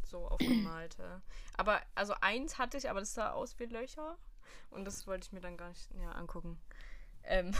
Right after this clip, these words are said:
<laughs> das ist wirklich nicht witzig. Oh, okay. Ähm,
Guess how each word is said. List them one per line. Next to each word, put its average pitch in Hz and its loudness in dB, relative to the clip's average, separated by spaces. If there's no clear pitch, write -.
<laughs> 196 10
das 247 0
ist 262 4
wirklich 254 6
nicht 202 2
witzig. - 0
Oh, 247 6
okay. 208 4
Ähm, 185 12